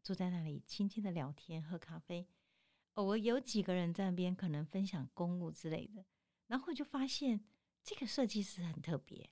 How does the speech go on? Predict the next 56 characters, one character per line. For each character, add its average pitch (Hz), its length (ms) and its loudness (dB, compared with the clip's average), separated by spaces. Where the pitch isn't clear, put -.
他 320 120 -4
是 - 160 -4
不 349 60 0
是 339 120 4
有 170 120 6
个 151 100 2
偷 - 240 0
窥 233 220 0
狂 - 360 -10
啊？ 120 160 -14
怎 240 120 2
么 262 100 6
喜 240 180 0
欢 240 160 8
设 - 180 -2
计 254 120 2
这 254 60 4
种 220 200 6
空 180 280 2
间？ 180 260 0
那 359 120 -2
我 240 100 8
今 240 160 4
天 247 120 6
坐 254 140 -2
在 233 240 -2
二 226 180 2
楼， 160 340 0
而 180 120 0
一 220 160 2
楼 156 360 0
竟 175 520 2
然 - 340 -8
无 165 180 -4
影 180 220 -2
呢？ - 180 -8
而 190 100 4
我 196 100 6
当 208 220 4
往 160 200 4
下 165 200 2
看 226 200 0
的 196 120 4
时 180 160 2
候， 190 260 0
偶 262 240 6
尔 320 80 6
呢， 240 220 8
一 277 120 0
楼 226 80 4
人 196 160 4
会 233 140 0
抬 202 180 -4
起 - 160 -4
头 175 200 -2
来， 160 220 -2